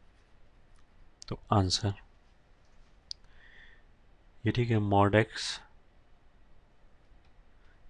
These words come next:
is non-differentiable at x is equals to zero।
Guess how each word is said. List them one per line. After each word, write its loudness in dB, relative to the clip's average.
is 4
non-differentiable 4
at 2
x 2
is -2
equals -4
to -10
zero। -12